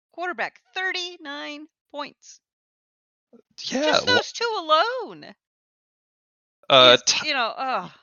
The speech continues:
Speaker 2: y-, yeah, Tyler
Speaker 1: Yeah.
Speaker 2: Lockett, supposed to do twelve, doubles that, does twenty-four.
Speaker 1: Yeah.
Speaker 2: Uh, Cook with Minnesota, supposed to do fifteen, doubles it, does thirty-four.
Speaker 1: Yeah.
Speaker 2: Gordon, supposed to do eight, triples it, does twenty-three.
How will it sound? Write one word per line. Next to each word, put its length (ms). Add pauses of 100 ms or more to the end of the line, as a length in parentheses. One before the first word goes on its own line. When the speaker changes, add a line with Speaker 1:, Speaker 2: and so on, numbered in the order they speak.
Speaker 2:
y-, 200
yeah, 340
Tyler 360
Speaker 1:
Yeah. 40
Speaker 2:
Lockett, 320
supposed 280
to 60
do 140
twelve, 580
doubles 380
that, 220
does 160
twenty-four. 800 (540)
Speaker 1:
Yeah. 40
Speaker 2:
Uh, 240 (300)
Cook 300
with 140
Minnesota, 640
supposed 260
to 80
do 100
fifteen, 580
doubles 360
it, 160
does 180
thirty-four. 720
Speaker 1:
Yeah. 120
Speaker 2:
Gordon, 400
supposed 300
to 40
do 180
eight, 340
triples 480
it, 180
does 200
twenty-three. 840